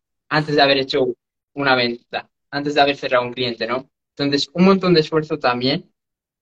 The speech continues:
pero poco a poco me daba cuenta que si había otros chavales de quince, dieciséis, diecisiete años generando miles de euros, pues hombre, yo, yo también podré, ¿no? No, no debe ser, no debe ser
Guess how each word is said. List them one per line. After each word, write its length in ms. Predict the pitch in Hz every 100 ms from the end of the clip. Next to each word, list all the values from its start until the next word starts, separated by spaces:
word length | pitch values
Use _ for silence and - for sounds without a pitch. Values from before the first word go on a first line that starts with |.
| -
pero 440 | 156 147 143 139 135 _ _ _ _ - 107 - _ _ _ -
poco 160 | 180 196
a 60 |
poco 180 | 196 196
me 100 | 196
daba 200 | 185 185
cuenta 280 | 175 175 180 _ _ - 196
que 200 | 160 - _ _ _ _
si 140 | -
había 180 | 156 196
otros 260 | 240 - -
chavales 460 | 190 175 143 - - -
de 180 | 165 147
quince, 320 | 170 175 160
dieciséis, 540 | 139 135 - - 170 143
diecisiete 480 | 143 139 - 170 170
años 400 | 139 123 123 - _ _ _
generando 400 | 160 160 196 208
miles 340 | 190 196 196 170
de 120 | 175
euros, 560 | 180 - 208 208 - _ _ _ _ _ -
pues 160 | 131
hombre, 240 | 175 160 156 _ _ _ _ _ _
yo, 320 | 156 170 185 175
yo 160 | 185
también 260 | 220 220 208
podré, 340 | 180 165 180
¿no? 220 | 147 175
No, 200 | 185 170 175
no 140 | 185
debe 140 | 202 196
ser, 220 | 190 180 - _ _ _ _
no 300 | - 165 180
debe 220 | 185 190 185
ser 200 | 180